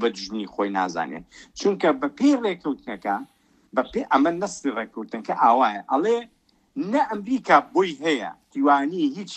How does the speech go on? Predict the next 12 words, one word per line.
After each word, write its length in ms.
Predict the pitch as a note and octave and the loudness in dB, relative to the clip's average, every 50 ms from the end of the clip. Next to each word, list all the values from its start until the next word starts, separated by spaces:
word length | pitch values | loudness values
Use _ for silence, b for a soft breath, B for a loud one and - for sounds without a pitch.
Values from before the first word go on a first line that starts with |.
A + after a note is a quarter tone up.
| - - | -6 -2
هێزێکی 760 | C3 - - G#2 F#2 G#2+ G#2+ G2+ G2 - - - G2 F2+ - - _ _ b b b b b b b | 0 0 -2 -2 -6 -6 -4 -4 -4 -6 -10 -12 -10 -10 -12 -14 _ _ b b b b b b b
ناوخۆ 600 | C4 C#4+ D#4+ F4+ F#4 F#4 F#4 - - - - D#4+ D#4+ | 4 6 8 8 8 8 6 2 -2 -2 0 2 2
و 100 | C#4+ G3 F3 | 2 0 0
دەرێکی 420 | G3 F#3 E3+ D#3+ - - - D3 C#3 G#2+ | -2 -2 -2 -4 -8 -8 -4 -4 -4 -6
بکات. 320 | - - B2+ A2 G2 F#2 - _ _ _ _ _ _ _ _ _ - | -4 -2 0 0 0 0 -4 _ _ _ _ _ _ _ _ _ -10
وەکو 240 | G2+ G2+ F#2+ - G2+ G2+ G2 | -10 -10 -8 -8 -10 -4 -2
بۆ 80 | A2+ A2+ A2 | -2 -2 -2
نا-، 160 | A2+ A2 - G2+ | -4 -6 -6 -6
بۆ 80 | A2 A#2 A2+ | -6 -6 -6
نمونە 220 | G#2+ G#2+ A#2 A#2+ A2+ G2 | -6 -10 -10 -10 -6 -4
دەرێکی 360 | A2+ G#2 G#2 G2+ G2+ - B2 A#2+ B2 | -4 -4 -4 -6 -8 -8 -6 -4 -4
وەکو، 280 | B2 - - A2 A#2 | -4 -4 -4 -4 -4